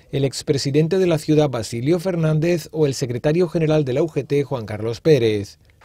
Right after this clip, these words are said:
Finalmente, Sánchez emplazó a todos los políticos a hablar menos y a hacer más, y recordó además el alto precio que él mismo pagó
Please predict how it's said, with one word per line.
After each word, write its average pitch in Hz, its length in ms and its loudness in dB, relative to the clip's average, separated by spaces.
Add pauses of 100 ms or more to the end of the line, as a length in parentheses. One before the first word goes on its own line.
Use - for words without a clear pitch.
(720)
Finalmente, 151 600 2
Sánchez 156 600 2
emplazó 135 420 0
a 160 80 2
todos 185 440 0
los 180 200 -2
políticos 170 800 0
a 151 180 2
hablar 165 320 4
menos 180 500 0
y 165 140 2
a 143 140 2
hacer 156 240 2
más, 170 360 2 (320)
y 170 60 -4
recordó 175 400 4
además 175 460 2
el 147 80 4
alto 147 340 2
precio 190 460 0
que 156 160 2
él 170 120 6
mismo 147 380 0
pagó 151 400 6